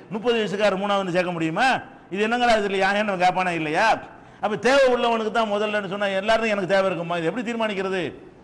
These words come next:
நம்ம மூணாவது ஆளை தீர்மானிக்க இயலாது. எல்லாருமே என்ன செய்வான்? தேவை இல்லாதவங்க கூட நான் தான் ஃபர்ஸ்ட்ல, first ரேங்க்ல இருக்கேமா, ஒண்ணும் வேணாம், அதெல்லாம் எனக்கு தெரியாது, அல்லாஹ் யாரை காட்டுறானோ காட்டுற, சீட்டு குலுக்கி போடுவோம், அதை வந்து எடுத்துட்டு போ,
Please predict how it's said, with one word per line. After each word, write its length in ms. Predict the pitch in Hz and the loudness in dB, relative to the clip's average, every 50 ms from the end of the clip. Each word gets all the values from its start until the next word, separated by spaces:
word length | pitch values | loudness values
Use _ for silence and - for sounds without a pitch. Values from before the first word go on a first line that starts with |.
| - - | -18 -10
நம்ம 260 | 131 170 190 185 185 | -8 -8 -6 -4 -6
மூணாவது 380 | 190 185 196 226 240 233 226 220 | -4 -4 -2 2 2 4 4 4
ஆளை 120 | 208 196 | 2 2
தீர்மானிக்க 420 | 170 175 214 214 220 208 202 180 185 | 0 -2 -2 -2 0 -2 0 0 0
இயலாது. 280 | 185 175 180 165 151 | 2 2 2 2 0
எல்லாருமே 260 | 160 185 214 226 233 240 | 0 0 0 0 0 0
என்ன 120 | 233 214 | -2 -2
செய்வான்? 220 | 190 202 202 180 | -4 -4 -4 -2
தேவை 260 | - 190 202 214 220 202 | 0 2 2 4 4 2
இல்லாதவங்க 400 | 202 208 214 214 208 208 202 202 | 2 2 2 2 2 0 -4 -2
கூட 340 | 208 202 202 190 156 - - - - - | 0 2 2 2 2 0 -2 -8 -10 -4
நான் 180 | 165 180 220 | -2 -2 0
தான் 140 | 226 233 208 | 2 0 2
ஃபர்ஸ்ட்ல, 440 | 185 190 185 190 190 196 185 196 185 - | 0 -2 -2 -2 0 0 0 0 0 -2
first 200 | 170 180 - - | -4 -4 -2 -2
ரேங்க்ல 280 | 202 202 196 196 185 175 | -4 -4 -2 0 0 -2
இருக்கேமா, 340 | 170 156 180 185 175 160 - - - | 0 -2 -2 -2 -2 -4 -6 -8 -10
ஒண்ணும் 240 | 113 135 156 185 185 | -10 -8 -4 -4 -2
வேணாம், 80 | 175 | -2
அதெல்லாம் 220 | 170 156 156 151 170 | -2 -2 -2 -2 -2
எனக்கு 200 | 185 185 175 151 | -2 -4 -4 -6
தெரியாது, 300 | 160 160 170 156 139 - - - - - - - | -4 -4 -2 -4 -4 -6 -10 -18 -20 -20 -16 -10
அல்லாஹ் 260 | - 147 175 190 190 170 | -6 -2 0 2 2 4
யாரை 180 | 160 170 175 | 2 2 0
காட்டுறானோ 300 | 147 160 151 160 175 175 139 | 0 -2 -2 -2 -4 -2 -2
காட்டுற, 160 | 147 151 135 | -2 -2 -2
சீட்டு 200 | 123 117 185 180 | -6 -6 -6 -6
குலுக்கி 260 | 175 160 160 151 139 | -4 -4 -4 -4 -4
போடுவோம், 280 | 156 165 160 151 147 - - - - - - - | -4 -4 -4 -4 -6 -8 -10 -16 -20 -20 -14 -6
அதை 200 | - 147 180 185 | -2 0 0 2
வந்து 160 | 180 185 190 | 0 0 -2
எடுத்துட்டு 260 | 180 175 165 180 156 | -4 -4 -4 -6 -4
போ, 140 | 160 - - | -4 -6 -6